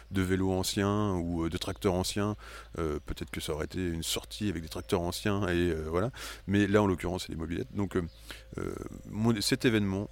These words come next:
euh, pour moi, ça serait, ça serait vraiment ça, le, l'idéal, ça serait que ça réunisse une retrouvaille de gens, euh, de passionnés de mobilette ou de faire des, pour faire découvrir, pour que les gens puissent découvrir ce truc-là,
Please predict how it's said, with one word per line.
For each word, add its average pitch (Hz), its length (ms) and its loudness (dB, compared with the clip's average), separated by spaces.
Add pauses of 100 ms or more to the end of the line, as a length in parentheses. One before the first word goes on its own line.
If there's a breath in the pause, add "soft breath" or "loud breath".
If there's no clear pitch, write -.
euh, 95 40 -4 (120)
pour 101 140 2
moi, 98 240 2
ça - 120 -6
serait, 82 220 -2
ça 82 160 -4
serait 87 220 0
vraiment 90 260 0
ça, 98 160 0
le, 82 320 0
l'idéal, 90 480 0
ça - 140 -4
serait - 160 -2
que - 60 -8
ça 85 140 0
réunisse 87 420 0 (400 loud breath)
une 107 100 4
retrouvaille 98 480 4
de 87 100 0
gens, 90 320 2
euh, 82 40 -2
de 85 100 0
passionnés 90 360 0
de 87 60 0
mobilette 90 400 2
ou 127 140 0
de 101 120 0
faire 87 180 -4
des, 82 120 -2
pour 80 200 -8
faire - 100 -4
découvrir, 82 340 -4
pour - 140 -10
que - 60 -6
les 87 40 -2
gens 90 80 0
puissent 87 180 -6
découvrir 87 300 -4
ce - 100 -8
truc-là, - 300 -6